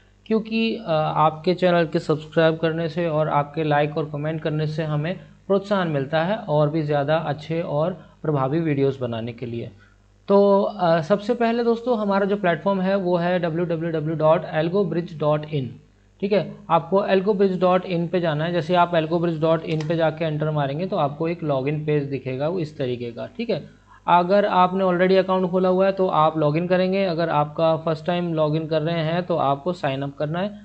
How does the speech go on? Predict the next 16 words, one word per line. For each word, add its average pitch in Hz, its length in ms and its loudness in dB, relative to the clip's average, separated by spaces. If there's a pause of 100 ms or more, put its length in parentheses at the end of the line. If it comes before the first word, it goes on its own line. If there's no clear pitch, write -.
(220)
यहाँ 190 200 4
पर 208 120 6
आपकी 180 240 4
डिटेल 156 360 0
डालनी 160 340 2
है, 190 240 -4 (260)
mobile 160 300 6
number 156 220 2
डालना 156 320 2
है 170 100 0
और 196 180 4
रजिस्टर 151 400 0
पे 165 120 -2
क्लिक 156 320 -2
करना 135 280 -2
है। 127 240 -10